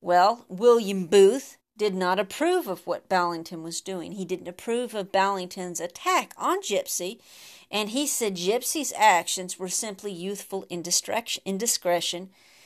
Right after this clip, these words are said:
and basically told Ballington to lay off Gypsy. However, Gypsy, still being a young convert and being a young preacher, was affected by this.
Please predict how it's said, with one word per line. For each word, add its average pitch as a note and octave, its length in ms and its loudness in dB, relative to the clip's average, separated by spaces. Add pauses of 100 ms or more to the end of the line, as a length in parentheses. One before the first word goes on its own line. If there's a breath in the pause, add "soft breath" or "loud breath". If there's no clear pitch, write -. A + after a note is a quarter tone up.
(260 soft breath)
and F#3+ 160 -2
basically G#3 460 0
told F#3+ 240 -2
Ballington F3 500 2
to D#3+ 80 -10
lay D#3+ 200 -4
off E3 180 -6
Gypsy. - 480 -8 (480 loud breath)
However, B3 720 4 (160)
Gypsy, B3 540 -4
still C#4 340 0
being A3 240 -8
a G3 80 -6
young G3 340 -4
convert F#3 560 -6
and A3+ 300 -6
being G3 220 -4
a F3+ 40 -4
young E3 300 -8
preacher, F#3 420 -8
was C#4 260 2
affected D4 440 -4
by - 180 -6
this. - 440 -12